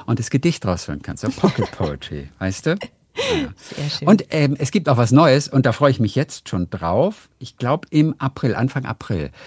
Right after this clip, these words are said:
Speaker 1: da kommt ein neuer Gedichtband von ihm raus und der heißt einfach Stift.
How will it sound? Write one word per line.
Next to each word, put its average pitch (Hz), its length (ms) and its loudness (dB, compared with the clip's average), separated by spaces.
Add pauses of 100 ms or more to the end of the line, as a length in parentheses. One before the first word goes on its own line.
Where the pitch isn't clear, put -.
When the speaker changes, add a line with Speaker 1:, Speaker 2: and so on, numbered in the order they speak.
(140)
Speaker 1:
da 107 80 -4
kommt - 480 0
ein 104 260 0
neuer 139 280 4
Gedichtband - 520 -6
von 85 140 -2
ihm 80 100 -4
raus 71 240 -6
und 101 140 -2
der 120 80 -2
heißt 151 160 -6
einfach 165 260 -4 (160)
Stift. - 800 -4